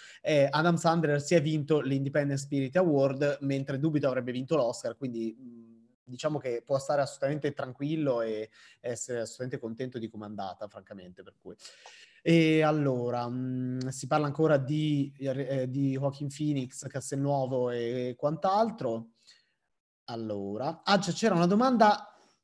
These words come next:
banale di Oibaf, il nostro amico Fabio. Ehm, ma i candidati che agli Oscar preparano il discorso scritto e dopo non vincono, cosa ne fanno dopo? Lo riciclano per il futuro?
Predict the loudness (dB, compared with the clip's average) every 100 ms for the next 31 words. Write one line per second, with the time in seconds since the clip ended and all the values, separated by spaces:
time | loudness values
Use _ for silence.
0 | -4 4 6 6 4 4 4 4 4 2
1 | 2 2 6 6 6 4 2 0 2 0
2 | -2 -2 -4 -4 -4 -4 -6 -8 -20 -20
3 | -4 4 6 6 4 4 0 -2 -6 0
4 | 4 4 6 4 6 6 6 4 4 6
5 | 6 4 2 0 2 2 2 0 0 -2
6 | 0 0 -2 -4 -2 0 2 2 2 2
7 | -2 -2 -4 -6 -6 -2 0 2 2 2
8 | 2 2 2 2 2 2 4 4 4 2
9 | 0 -2 0 0 -2 -2 2 8 8 6